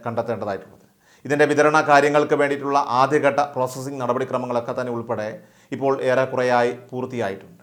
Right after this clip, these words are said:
പ്രത്യേകിച്ചും പ്രധാനമന്ത്രിയുടെ ഏതെങ്കിലും പ്രത്യേക പരിപാടികളിൽ വെച്ചായിരിക്കും ഇതിൻ്റെ വിതരണം നടത്തപ്പെടുക. പ്രത്യേകിച്ചും പി എം ഈവൻസ് എന്ന വെബ്സൈറ്റിൽ ഇതിനെക്കുറിച്ചുള്ള വിശദവിവരങ്ങൾ ലഭ്യമാവുകയും ചെയ്യും. രാജ്യമെമ്പാടുമുള്ള കർഷകരെ ലൈവ് ടെലികാസ്റ്റിലൂടെ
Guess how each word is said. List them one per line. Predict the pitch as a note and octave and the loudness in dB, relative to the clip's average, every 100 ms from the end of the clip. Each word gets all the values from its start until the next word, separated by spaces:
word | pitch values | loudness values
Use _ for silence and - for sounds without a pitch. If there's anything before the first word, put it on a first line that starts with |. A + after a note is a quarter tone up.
| _ _ _ _ | _ _ _ _
പ്രത്യേകിച്ചും | - D#3+ D#3+ D#3 E3+ | -4 2 4 2 0
പ്രധാനമന്ത്രിയുടെ | D3+ D3+ D#3+ D#3+ D#3+ D3 C#3 - C3+ | 6 6 6 2 4 6 4 2 -2
ഏതെങ്കിലും | C#3 C#3+ C#3 C3+ | 0 0 -2 -4
പ്രത്യേക | A#2 C3+ C3+ C#3 - | -6 -2 0 0 -2
പരിപാടികളിൽ | B2 A#2+ B2 B2 B2+ B2+ A#2+ | -4 0 2 2 0 -2 -2
വെച്ചായിരിക്കും | A#2 A#2+ G#2+ G#2 D#3 G3 - - - | -4 -4 -6 -8 -10 -12 -18 -20 -8
ഇതിൻ്റെ | B2+ B2+ | -2 -2
വിതരണം | A#2+ B2+ C3+ - | 0 0 0 -4
നടത്തപ്പെടുക. | A2+ - - F2+ - _ _ _ _ | -8 -12 -14 -20 -20 _ _ _ _
പ്രത്യേകിച്ചും | - C3 B2+ B2 E3+ - - - | -4 -2 -2 -2 -8 -10 -14 -2
പി | E3 | 0
എം | F3 E3+ - D3 | 0 -4 -4 2
ഈവൻസ് | E3+ - D3 | 2 2 -2
എന്ന | C3+ C3+ | -2 0
വെബ്സൈറ്റിൽ | B2 A#2 D#3+ C#3 - A#2 | -2 -2 -2 -2 -4 -10
ഇതിനെക്കുറിച്ചുള്ള | B2 A#2+ B2 A#2+ A#2 A#2+ A#2+ - - _ A#2+ | -8 -6 -8 -8 -6 -4 -4 -6 -20 _ -10
വിശദവിവരങ്ങൾ | B2 C3 A#2+ A#2+ A#2+ A#2+ A#2+ | -6 -2 -2 0 -2 -4 -10
ലഭ്യമാവുകയും | A#2+ A#2 A2+ G#2+ G#2 G2+ | -10 -6 -4 -4 -10 -12
ചെയ്യും. | - - _ _ _ _ - | -20 -20 _ _ _ _ 0
രാജ്യമെമ്പാടുമുള്ള | B2+ C3 C3 B2+ C3 B2+ C3 B2+ | 2 2 2 4 4 2 0 0
കർഷകരെ | B2 - C3 B2 A2 - A#2+ | -2 -4 -2 -2 -4 -4 -2
ലൈവ് | C3+ C3+ | 0 -2
ടെലികാസ്റ്റിലൂടെ | B2 C3 C3 C3 A#2+ A#2+ | -2 0 0 0 -4 -2